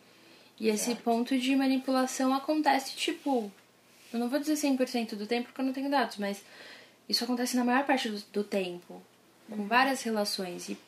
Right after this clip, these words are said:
Speaker 1: são coisas que não são tão claras.
Speaker 2: É, meio
Speaker 1: <coughs> É tudo muito por debaixo dos panos, é tudo muito sutil, então você não percebe, você só percebe depois que passou.
Speaker 2: Uhum, exatamente.
Speaker 1: E, tipo,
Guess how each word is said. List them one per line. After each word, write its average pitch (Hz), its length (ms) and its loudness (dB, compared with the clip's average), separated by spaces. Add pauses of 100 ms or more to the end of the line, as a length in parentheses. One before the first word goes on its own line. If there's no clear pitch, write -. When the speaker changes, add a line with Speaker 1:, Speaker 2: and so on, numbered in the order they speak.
(240)
Speaker 1:
são 220 240 -2
coisas 233 360 0
que - 180 -2
não 254 220 4
são 277 260 0
tão 254 260 0
claras. 190 840 0 (320)
Speaker 2:
É, 196 400 -4
meio 196 420 -8 (760)
Speaker 1:
<coughs> 208 220 8
É 262 40 8
tudo 277 240 2
muito 269 220 4
por 277 100 0
debaixo 254 320 4
dos 247 160 -2
panos, 233 400 2
é 220 60 0
tudo 226 200 -4
muito 226 220 -2
sutil, 240 520 0
então 220 220 0
você 226 180 0
não 226 160 0
percebe, 247 480 4
você 202 120 -4
só 208 120 2
percebe 208 340 -2
depois 208 240 -6
que - 80 -16
passou. 214 420 -4 (240)
Speaker 2:
Uhum, 214 360 -8 (300)
exatamente. 220 1000 -10
Speaker 1:
E, 214 80 0
tipo, 202 420 0